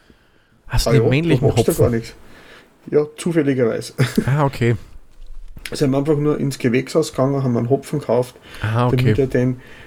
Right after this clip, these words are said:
Speaker 2: den Eingangsbereich überwuchert nach und nach.
Speaker 1: Und das tut er ja leidenschaftlich gern, der Hopfen.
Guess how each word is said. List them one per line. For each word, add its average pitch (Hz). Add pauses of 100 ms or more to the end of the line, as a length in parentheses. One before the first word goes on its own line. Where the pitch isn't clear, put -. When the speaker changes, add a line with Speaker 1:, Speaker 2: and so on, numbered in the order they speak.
(120)
Speaker 2:
den 127
Eingangsbereich 135
überwuchert 131
nach 113
und 123
nach. -
Speaker 1:
Und 120
das 113
tut 117
er 117
ja 107
leidenschaftlich 98
gern, 73
der 90
Hopfen. -